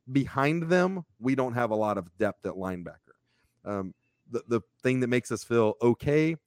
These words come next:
is that the Saints do, they would much rather typically play five defensive backs and only two linebackers.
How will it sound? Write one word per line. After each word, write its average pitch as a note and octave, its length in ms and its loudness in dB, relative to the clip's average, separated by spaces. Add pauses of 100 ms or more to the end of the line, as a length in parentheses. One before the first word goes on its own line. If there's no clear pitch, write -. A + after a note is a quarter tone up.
is G#2 100 -2
that A#2 120 0
the A2+ 60 -4
Saints F3 300 -2
do, A#2+ 360 0
they A2+ 160 2
would A#2+ 80 2
much B2 260 0
rather A2 420 2
typically A2+ 360 -2
play G#2 320 2 (160)
five G#2+ 440 2
defensive G#2+ 440 -2
backs G2 300 -2
and G2+ 80 -4
only G#2 200 -4
two G#2 180 -6
linebackers. F2 560 -8